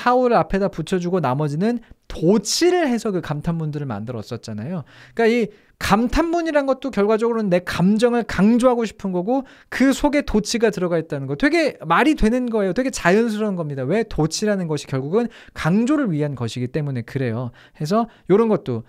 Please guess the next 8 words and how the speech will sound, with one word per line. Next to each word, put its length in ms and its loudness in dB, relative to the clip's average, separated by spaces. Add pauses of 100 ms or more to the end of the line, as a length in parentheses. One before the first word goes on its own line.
(120)
"아, 280 -4
그리고 320 2
그녀는 560 0
정말 720 2
화가 280 0
났었어요" 540 -4
라고 300 2
여기서 380 0